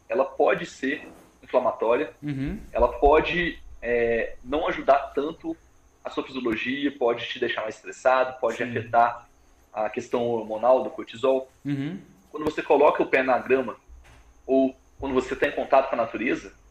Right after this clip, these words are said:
Speaker 1: a gente tem estudo que mostra que o estresse diminui, cortisol, adrenalina, tudo isso abaixa.
Speaker 2: Uhum.
Speaker 1: É, você põe o pé na grama, você diminui a inflamação,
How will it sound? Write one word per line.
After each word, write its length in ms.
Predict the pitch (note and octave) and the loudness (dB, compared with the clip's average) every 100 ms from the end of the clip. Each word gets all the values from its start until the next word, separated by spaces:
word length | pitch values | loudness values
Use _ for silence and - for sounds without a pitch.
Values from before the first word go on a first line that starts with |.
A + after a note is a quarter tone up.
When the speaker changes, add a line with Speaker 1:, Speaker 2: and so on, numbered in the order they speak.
| _ _ _ _ - | _ _ _ _ -12
Speaker 1:
a 60 | - | -10
gente 200 | C#3 - | -8 -6
tem 120 | G3 | -6
estudo 380 | A3+ - F3+ F3+ | -8 -10 -10 -10
que 100 | C#3+ | -4
mostra 420 | C3 C#3 - - _ _ _ _ | 0 -2 -4 -20 _ _ _ _
que 220 | A#3+ F#3 - _ | -8 -8 -10 _
o 80 | C3+ | -6
estresse 400 | C3 - B2+ B2+ A2+ | -4 2 4 4 -2
diminui, 460 | G#2 A#2+ B2+ B2+ - _ _ | -8 -6 -4 -4 -8 _ _
cortisol, 560 | A2 G#2+ G#2+ A2 A#2+ A2+ | -16 -12 -4 0 2 2
adrenalina, 560 | G#2 G#2 G#2 A#2+ A2+ | 0 -8 -10 -10 -12
tudo 180 | - C3 | -12 -8
isso 180 | A2+ A2+ | -6 -2
abaixa. 440 | G2+ A#2+ A#2 - - - | 2 4 4 0 -8 -8
Speaker 2:
Uhum. 340 | C#3+ C3 D3 - | -6 -4 -8 -6
Speaker 1:
É, 480 | A2+ A#2 A#2 A2 - _ _ | 0 4 4 2 -2 _ _
você 240 | A2+ - C#3+ | -14 -8 -2
põe 160 | C#3+ | 0
o 40 | C3+ | 0
pé 80 | C3 | 0
na 100 | A#2+ | 0
grama, 480 | A2+ B2 B2+ A#2+ - _ _ _ | -2 -4 -4 -8 -12 _ _ _
você 220 | A2+ - C3 | -12 -8 -8
diminui 380 | C3+ B2+ C#3 | -6 -4 -4
a 40 | C#3 | -4
inflamação, 640 | - B2+ G#2+ - B2 | -4 -2 -2 -2 -10